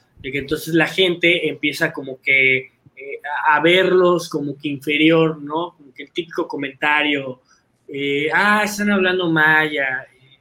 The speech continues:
mayitas", ¿no? Cosas por el estilo,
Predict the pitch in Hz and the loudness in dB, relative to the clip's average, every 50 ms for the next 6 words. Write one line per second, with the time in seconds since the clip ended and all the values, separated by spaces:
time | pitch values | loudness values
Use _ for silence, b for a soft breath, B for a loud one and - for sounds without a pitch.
0 | _ _ - 139 143 - - 165 170 175 165 170 - 151 139 131 127 127 - 139 | _ _ -10 -10 -10 -8 -8 -8 -8 -8 -8 -10 -8 -6 -6 -6 -6 -8 -10 _
1 | 139 151 160 165 160 156 147 135 135 131 - _ - 156 156 175 190 165 - _ | -10 -8 -4 -2 -2 -2 -2 -4 -8 -12 -12 _ -4 -4 -4 -4 -6 -8 -4 _
2 | 156 147 139 139 139 135 - - 160 180 208 214 180 151 B | 0 0 2 0 -2 -4 -4 -2 0 2 4 4 4 2 B